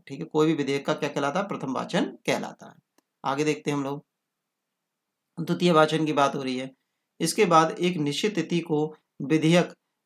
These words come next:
का द्वितीय वाचन प्रारंभ होता है। उस तिथि को विधेयक प्रस्तावक, ए, इन तीन में से कोई एक प्रस्ताव रखता है। विधेयक कौन कौन से प्रस्ताव हैं? एक, दो, तीन, तीनों प्रस्ताव देख लेते हैं।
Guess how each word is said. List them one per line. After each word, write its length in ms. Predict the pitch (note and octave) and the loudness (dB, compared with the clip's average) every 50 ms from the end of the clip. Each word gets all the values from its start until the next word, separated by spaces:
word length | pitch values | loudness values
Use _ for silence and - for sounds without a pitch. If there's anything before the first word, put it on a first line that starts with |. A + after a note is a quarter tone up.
| _ | _
का 120 | - F3 F3 | 2 2 2
द्वितीय 360 | D3 C3 D3+ - - F3+ E3 | 2 -2 -4 -2 0 2 4
वाचन 380 | C#3+ C#3+ C#3 C3+ - E3+ E3+ | 4 6 4 4 4 0 -2
प्रारंभ 420 | E3+ - D3+ C#3 C3+ C3+ D3+ D#3+ D3 | -2 0 2 2 4 4 2 0 0
होता 320 | B2 A#2 A#2 - - A#2 | -2 -6 -8 -8 -6 -6
है। 180 | A#2+ B2+ D3+ - _ _ _ _ - | -6 -6 -8 -10 _ _ _ _ -6
उस 160 | G3+ F#3 F3+ | -4 -4 -2
तिथि 260 | - F#3 F3+ F#3 F3 | -2 -2 0 0 0
को 160 | E3 F#3 F3 D#3+ | 2 2 0 0
विधेयक 440 | D3 D3+ C3+ C#3+ D#3 F3 F3 F3 | 0 0 0 2 2 2 2 0
प्रस्तावक, 840 | - D3 C3+ - - - D3 C#3+ D3 C#3+ D3+ D3 - - F3+ F3+ F3+ F3+ - _ _ _ _ D3+ | -2 -4 -4 -2 0 4 4 4 4 4 0 -4 -4 -6 -6 -6 -6 -8 -14 _ _ _ _ -2
ए, 320 | D#3 D#3+ D#3 D#3+ D#3+ - - | 0 2 2 0 -2 -4 -4
इन 380 | G3 F#3+ F#3 D#3+ E3 F3+ F3 - _ _ _ _ _ | 0 2 4 4 2 0 -4 -8 _ _ _ _ _
तीन 260 | F#3+ F#3+ G3+ G3 F3 | -2 0 2 2 4
में 160 | D#3+ D#3 D3+ | 4 4 2
से 180 | D3 - - E3+ | 2 0 0 -2
कोई 400 | D#3+ - - D3+ D#3+ E3 E3+ - | -2 -2 0 0 2 2 0 0
एक 220 | - E3+ F3 E3+ - | 0 0 0 0 -2
प्रस्ताव 460 | C#3 C#3 - - - D3+ D3 B2+ A#2+ | -4 -6 -4 -2 0 0 2 2 0
रखता 280 | B2 - - - C#3 C3+ | -4 -4 0 2 2 2
है। 180 | D3 D3+ D#3 - _ _ _ _ _ C#3 | 2 0 -4 -10 _ _ _ _ _ -8
विधेयक 640 | A2+ C3 C#3+ B2 C#3+ D3+ E3 E3 E3 D#3 C#3+ C3 - | -6 -4 -2 2 2 4 2 2 2 -2 -4 -4 -2
कौन 140 | - D#3 D#3+ | 0 0 2
कौन 120 | D3+ E3 | 2 0
से 120 | D#3 - D3+ | 0 -2 -4
प्रस्ताव 340 | C#3+ C#3+ - - D#3 D#3 D#3+ | -6 -4 0 2 2 4 2
हैं? 100 | D3 C3+ | 2 0
एक, 220 | C#3+ D#3 D#3+ C#3+ | 0 0 0 -2
दो, 240 | B2+ A#2+ C3 D3 D#3+ | -2 -2 -2 -2 -2
तीन, 300 | D#3 - C3+ A2+ G#2+ G#2 | -2 -2 -4 -6 -4 -4
तीनों 200 | - D3 D3+ D#3 | -4 -2 -2 -2
प्रस्ताव 300 | C#3+ C#3+ - - D#3 C#3+ | -2 -2 -2 -2 0 0
देख 140 | C#3+ C#3 C3 | 0 -2 -2
लेते 220 | C3+ C#3 B2 C#3+ | -2 -4 -4 -4
हैं। 140 | D#3 E3 | -6 -6